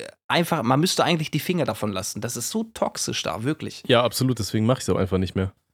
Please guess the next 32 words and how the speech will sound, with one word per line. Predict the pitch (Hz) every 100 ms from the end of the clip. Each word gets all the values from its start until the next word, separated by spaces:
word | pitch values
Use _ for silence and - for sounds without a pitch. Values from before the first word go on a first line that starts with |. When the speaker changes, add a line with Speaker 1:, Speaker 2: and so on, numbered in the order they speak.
| -
Speaker 2:
Ne, | 113
ich | 135
hab | 123
gesagt, | 120 135 127
ich | -
Speaker 1:
Du | 180
Speaker 2:
spiel | 151
Speaker 1:
bist | 160 135
ein | 143
Ehrenmann, | 139 151 120 107 107
du | 170
hast | 180 -
es | 156
Speaker 2:
Ja, | 220
Speaker 1:
verstanden. | 170 160 185
Speaker 2:
ich | 110 104
Speaker 1:
Bitte | 190 - 123
heile | 170 214 147
mich, | 113 107 131
heile | 180 226
mich, | 151 110
nee, | - -
hol | 127
mich | 165 -
da | -
raus, | 175 175 - -
Speaker 2:
Mach | 131
Speaker 1:
bitte. | 95
Speaker 2:
ich, | - - -
Bruder, | 98 90 92
mach | 107
ich. | 92 -